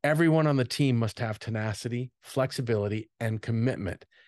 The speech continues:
This also means that you, as the leader, need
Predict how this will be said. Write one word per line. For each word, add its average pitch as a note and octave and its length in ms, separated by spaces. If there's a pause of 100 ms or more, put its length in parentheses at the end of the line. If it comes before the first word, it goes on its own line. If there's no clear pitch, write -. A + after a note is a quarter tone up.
(240)
This E3 420
also A2 360
means G2+ 440
that G2 280
you, A2+ 840
as B2+ 300
the A#2+ 160
leader, A2+ 680 (320)
need A2 280